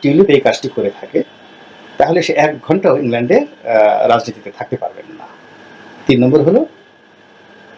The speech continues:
ওখানে যারা রাজনীতিবিদ রয়েছেন তাদের জীবন, আহ, বলতে গেলে আমাদের বাংলাদেশের মতো না, অনেক ট্রান্সপারেন্ট। ফলে টিউলিপ কয় টাকার মালিক, তার বাড়িতে কি কি আছে, কোথা থেকে অর্থ আসে, তার নির্বাচনের ব্যয় কি, সব ব্যাপারে তাকে to the point-এ,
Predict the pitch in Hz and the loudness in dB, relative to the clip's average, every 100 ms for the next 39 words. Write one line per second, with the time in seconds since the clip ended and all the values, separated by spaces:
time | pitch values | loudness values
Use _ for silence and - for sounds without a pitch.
0 | - - - - - - 151 - 233 170 | -20 -20 -20 -20 -20 -2 0 2 0 2
1 | 180 120 - 120 - 110 - 117 123 202 | 2 0 -2 -8 -10 -16 -6 -4 0 0
2 | 226 165 160 - - _ 113 123 123 180 | 0 0 0 -2 -8 _ -10 -6 0 0
3 | 277 - - - 110 104 - - 110 127 | -2 -10 -10 -4 -4 -2 -2 0 0 0
4 | 127 120 131 123 - 104 - 147 - _ | -2 0 0 0 -6 -10 -12 -14 -14 _
5 | - 202 - 101 95 - 85 - - - | 0 0 -2 -6 -8 -10 -10 -10 -16 -20
6 | - - _ - - - - 208 220 - | -20 -20 _ -20 -20 -4 0 2 2 2
7 | 170 190 196 - 143 143 151 147 135 123 | 2 4 2 2 0 0 -2 -2 0 2
8 | 131 131 - 120 120 113 120 117 120 127 | 2 2 0 0 2 0 -2 -8 -8 0
9 | 139 110 - 131 127 - 123 131 120 110 | 2 2 -2 -8 -8 -8 -6 -2 2 2
10 | - 123 - - 127 120 123 120 - 123 | 0 -4 -4 -6 -6 0 2 2 0 -6
11 | 110 107 - 185 - _ - - - - | -2 -2 -2 -4 -6 _ -20 -20 -8 -2
12 | 160 160 - 123 110 - - 170 170 196 | -2 -2 -4 -6 -8 -12 -8 -4 2 2
13 | - 127 175 160 107 | 2 2 2 -2 -8